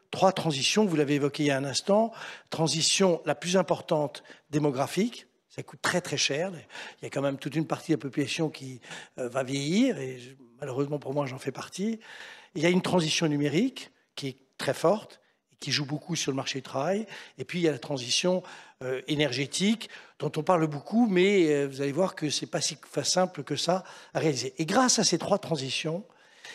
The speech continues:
il va y avoir en réalité une ouverture du fonctionnement du marché du travail, du fonctionnement de l'insertion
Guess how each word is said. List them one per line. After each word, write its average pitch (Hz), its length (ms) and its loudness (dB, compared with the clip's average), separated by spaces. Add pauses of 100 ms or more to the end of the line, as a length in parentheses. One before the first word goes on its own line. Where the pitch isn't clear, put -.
(240)
il 165 120 2
va 208 120 10
y 202 140 8
avoir 170 420 6
en 165 100 6
réalité 156 680 2
une 160 240 2
ouverture 180 800 4 (360)
du 147 100 0
fonctionnement 202 720 6
du 139 140 -6
marché 151 400 0
du 143 140 -8
travail, 143 480 -2 (380)
du 160 120 -2
fonctionnement 214 800 4
de 170 120 2
l'insertion 185 840 4